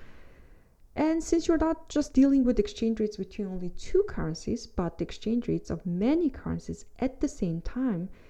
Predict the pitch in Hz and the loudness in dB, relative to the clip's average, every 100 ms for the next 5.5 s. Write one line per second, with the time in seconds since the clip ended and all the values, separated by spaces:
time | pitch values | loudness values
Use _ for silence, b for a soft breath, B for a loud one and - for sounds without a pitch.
0 | B 269 370 415 339 - 294 285 - 208 | B -2 -2 -2 -6 -4 -4 -2 -4 -4
1 | 330 - 359 285 - - 240 254 151 160 | -6 -8 -8 -8 -10 -4 -4 -2 -2 -4
2 | - - - - - 202 226 233 - 254 | -6 -14 -18 -18 -4 -4 -2 -6 -6 -6
3 | 254 - 320 330 - - - - - - | -6 -6 -6 -4 -6 -8 -12 -14 -16 -20
4 | - - - b b b b 208 262 311 | -20 -20 -20 b b b b 6 8 8
5 | - - - - | 4 -4 -8 -16